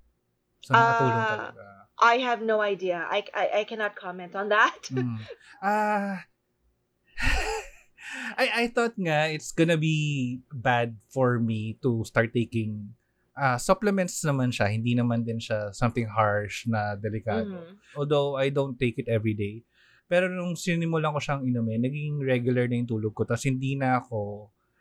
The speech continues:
Speaker 1: nagkakaroon ng trouble matulog. Lalo na ngayon, kap-, ang tulog ko kasi tanghali eh.
Speaker 2: Right,
Speaker 1: So,
Speaker 2: right.
Speaker 1: mainit.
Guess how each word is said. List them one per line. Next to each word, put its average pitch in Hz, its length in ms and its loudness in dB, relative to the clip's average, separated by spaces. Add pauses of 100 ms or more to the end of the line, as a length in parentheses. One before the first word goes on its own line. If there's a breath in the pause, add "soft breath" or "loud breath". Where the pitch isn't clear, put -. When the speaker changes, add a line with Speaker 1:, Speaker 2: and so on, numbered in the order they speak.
(160)
Speaker 1:
nagkakaroon 135 500 0
ng 131 80 -6
trouble 117 560 0 (260)
matulog. 143 540 0
Lalo 143 240 2
na 147 160 -2
ngayon, 135 260 0
kap-, 127 220 -6
ang 139 160 -2
tulog 131 240 2
ko - 160 -8
kasi - 240 -4
tanghali 113 720 0
eh. 101 80 -10
Speaker 2:
Right, 208 540 6
Speaker 1:
So, - 20 -10
Speaker 2:
right. 123 160 0
Speaker 1:
mainit. 113 460 0